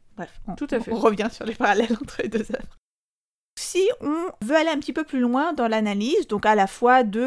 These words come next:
Speaker 1: la pièce et du film, je voulais nous parler de certains aspects en particulier, et d'abord, euh, de la fin. Il y a un changement en fait qui a fait beaucoup parler de lui par rapport à la pièce originelle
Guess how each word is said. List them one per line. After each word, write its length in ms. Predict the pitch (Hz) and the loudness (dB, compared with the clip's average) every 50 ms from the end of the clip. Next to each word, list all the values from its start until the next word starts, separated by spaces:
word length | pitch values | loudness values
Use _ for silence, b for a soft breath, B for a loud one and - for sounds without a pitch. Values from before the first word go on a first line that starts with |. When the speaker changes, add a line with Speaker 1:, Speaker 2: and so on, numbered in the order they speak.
| 269 | 0
Speaker 1:
la 200 | 262 247 208 208 | 0 0 0 -2
pièce 560 | 208 - - - 247 233 233 233 233 - - - - - | -4 -6 -2 0 0 2 2 0 -2 -4 -10 -12 -12 -8
et 140 | - 254 269 | -4 -4 -4
du 160 | 233 233 220 | -2 -4 -6
film, 560 | 220 - - - 277 339 427 392 359 277 233 - - - | -6 -8 -8 -4 -2 -2 -2 0 0 -2 -2 -2 -4 -8
je 60 | 311 | -6
voulais 240 | 269 277 302 339 392 | -4 -2 0 0 0
nous 160 | 339 311 269 - - _ _ _ | 0 -2 -4 -6 -10 _ _ _
parler 260 | 285 285 320 403 403 359 | 2 4 4 4 0 0
de 240 | 277 262 254 254 254 | -2 -2 -2 -4 -4
certains 420 | 247 - 311 320 - 359 359 349 | -4 -4 -4 -4 -4 -4 -2 0
aspects 320 | 285 247 277 - - - 359 370 | 0 0 -2 -2 -4 -4 -2 -2
en 100 | 277 277 | -2 0
particulier, 800 | 269 247 262 - - 262 240 - 220 185 180 185 185 226 330 415 - _ - | -2 -2 -4 -4 -8 -14 -10 -10 -10 -8 -6 -4 -2 -2 -4 -6 -8 _ 0
et 140 | 302 349 415 440 440 - | 2 4 4 4 2 2
d'abord, 720 | - 285 277 262 240 269 285 311 359 403 440 403 - - - - | 2 4 4 4 4 2 4 4 6 4 4 2 0 -2 0 2
euh, 80 | - 233 | 0 0
de 160 | 202 214 285 | 2 2 2
la 180 | 302 311 277 262 | 4 4 4 4
fin. 420 | - - - - - 220 196 202 - _ _ | 2 -2 -10 -6 -4 -4 -4 -4 -8 _ _
Il 60 | 190 233 | 0 2
y 40 | |
a 100 | 233 233 | 4 4
un 60 | 240 247 | 4 2
changement 600 | 254 - - 311 320 330 - - 311 320 339 339 | 0 -2 -2 -2 -2 -2 -4 -4 -2 0 0 0
en 40 | 311 | 0
fait 220 | - 320 302 - | -2 -4 -6 -4
qui 100 | - 247 | -2 -4
a 60 | 220 | -4
fait 140 | 226 - 233 | -2 -2 -4
beaucoup 360 | 202 202 262 311 - - 381 | -2 -2 -4 -4 -2 -2 -2
parler 360 | - - 269 269 262 247 240 220 | 0 2 0 0 2 0 0 -2
de 60 | 202 | -2
lui 440 | 202 214 214 247 277 311 349 359 - - - | -6 -6 -6 -4 -2 0 0 0 0 -2 -2
par 140 | - 220 208 | -2 -2 0
rapport 600 | 208 208 214 - 262 247 254 262 247 254 - - - | 0 -2 -2 0 2 2 4 2 2 0 -4 -4 -2
à 120 | 214 202 | 0 0
la 100 | 196 196 | 0 -2
pièce 400 | 196 - - 254 240 247 - - | -4 0 4 4 4 4 2 -2
originelle 680 | 214 196 190 196 220 220 202 208 220 233 233 226 214 | -6 -6 -6 -6 -6 -4 -4 -2 0 0 -2 -2 -4